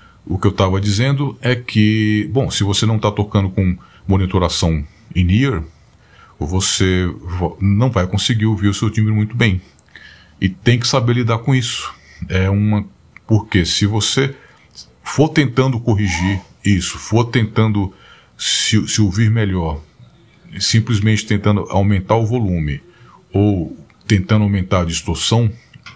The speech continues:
isso vai criar outra distorção, que é uma distorção no seu timbre, que não vai ser aquilo que você quer. Quais as vantagens, cara, e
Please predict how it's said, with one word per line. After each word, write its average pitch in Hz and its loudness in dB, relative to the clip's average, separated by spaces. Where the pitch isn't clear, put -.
isso 98 -4
vai 95 0
criar 101 0
outra 120 2
distorção, 101 -2
que - -2
é 87 2
uma 90 0
distorção 95 -2
no 104 -2
seu - -2
timbre, 156 -2
que - 0
não 107 2
vai 110 0
ser - -2
aquilo 104 0
que 101 -4
você 101 0
quer. - -4
Quais 208 2
as 185 2
vantagens, 101 0
cara, 76 -2
e 98 0